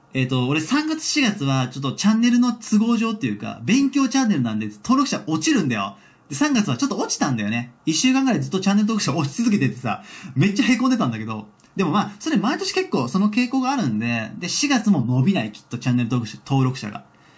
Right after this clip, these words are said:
で、五月から、えっと、伸び始めて、えっと、まあ、六とか七にガッて伸びる、だと思うの。いつもの感じだと。で、まあ、三十万人行くために、えっと、まあね、わかりやすい動画を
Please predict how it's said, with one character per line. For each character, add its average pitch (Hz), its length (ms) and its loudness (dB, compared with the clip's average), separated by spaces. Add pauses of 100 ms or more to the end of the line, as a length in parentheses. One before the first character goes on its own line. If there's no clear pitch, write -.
(320)
で、 165 100 -2
五 240 140 0
月 302 260 -4
か 254 120 -2
ら、 285 200 2
え 135 120 0
っ 131 40 -6
と、 131 120 0
伸 131 120 2
び 151 100 2
始 170 280 -4
め 143 120 -2
て、 - 320 -6
え 139 300 0
っ 117 40 -10
と、 123 160 -4
ま 135 160 -2
あ、 - 20 -2
六 160 340 -2
と 143 100 -4
か 107 140 -6
七 - 200 -8
に 127 120 2
ガ 147 120 -2
ッ 151 80 -10
て 107 100 -4
伸 117 140 2
び 131 100 4
る、 107 180 -6 (140)
だ 180 140 0
と - 100 -4
思 170 280 4
う 135 40 2
の。 - 180 -4
い 147 120 0
つ 147 100 0
も 127 60 4
の 120 100 0
感 120 220 0
じ 117 80 0
だ 113 120 -6
と。 131 260 -6 (540)
で、 147 80 -4
ま 156 60 0
あ、 156 40 -2
三 208 200 4
十 240 120 4
万 254 200 2
人 160 100 0
行 160 160 -4
く - 20 -2
た 226 120 -2
め 240 140 2
に、 208 360 2
え 117 120 -8
っ - 20 -12
と、 123 280 -4
ま 165 100 0
あ 143 100 2
ね、 160 320 -4
わ 123 120 -4
か 139 100 -2
り 139 60 0
や 143 60 -2
す 143 140 -4
い 123 80 0
動 113 160 -4
画 107 120 -2
を - 120 -10